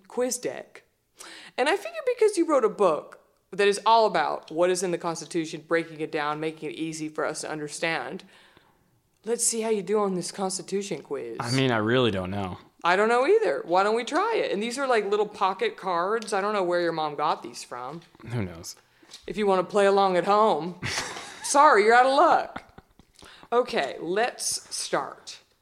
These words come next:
Speaker 1: Let's see what's on here. Okay, the first question is,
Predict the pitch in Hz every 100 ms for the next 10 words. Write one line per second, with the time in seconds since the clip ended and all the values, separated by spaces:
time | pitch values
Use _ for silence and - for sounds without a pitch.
0 | _ _ _ _ - _ 175 220 - 208
1 | 175 156 156 131 131 127 - _ _ _
2 | _ - 185 180 156 190 240 392 427 -
3 | 302 285 - 165 143 127 110 135 -